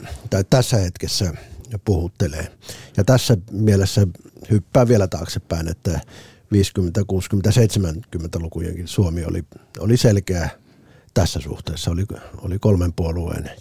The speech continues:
järjestelmä tai neljän. Vasemmalla työväestö äänesti sosiaalidemokraatteja tai S K D L, kaupunkien,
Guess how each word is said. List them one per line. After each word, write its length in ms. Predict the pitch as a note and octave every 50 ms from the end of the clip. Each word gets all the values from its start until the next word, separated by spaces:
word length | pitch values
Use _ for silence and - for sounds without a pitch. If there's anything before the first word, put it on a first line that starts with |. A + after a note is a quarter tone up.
| - - -
järjestelmä 680 | G#2 F2+ D#2+ E2+ D#2+ - - - E2+ D#2 D#2 D#2+ D#2+ - - _ _ _ - _ _ _ _ _ _ _ _ _ _ _ -
tai 140 | F2 E2+
neljän. 520 | F#2+ F2+ F2 E2+ D#2 - D#2+ D#2+ - - - - - - - - - - - - _ - A#2 G#2+
Vasemmalla 560 | G2+ G2 - G#2 F#2+ F2 F2+ F#2 F2 F2 F#2+ F2 - _ _ _ - - - - - - - - _ _ _ _ -
työväestö 540 | - A#2 G#2+ G2 G#2+ G#2+ G#2 - - G#2 G2
äänesti 340 | G2+ G#2 G2 - - -
sosiaalidemokraatteja 1120 | G2 - G#2 F#2 A2 G#2 G2 F#2 F#2+ E2+ F2 F2 F2+ - - F2+ E2 E2+ - - E2+ E2 E2
tai 240 | - F#2 F2 E2 D#2 - - - - A2+
S 80 | -
K 100 | - - - A2 G#2
D 260 | G2 G2+ G2 F2+ F#2+
L, 160 | G2 F#2+ F#2 F2 E2+ E2+ D2+ - - - _ _ _ _ _ _ _ _ _ - - -
kaupunkien, 760 | - G2+ F#2 F2 E2 F2+ F#2 F#2 E2+ F2+ F2+ F2 F2+ F2 E2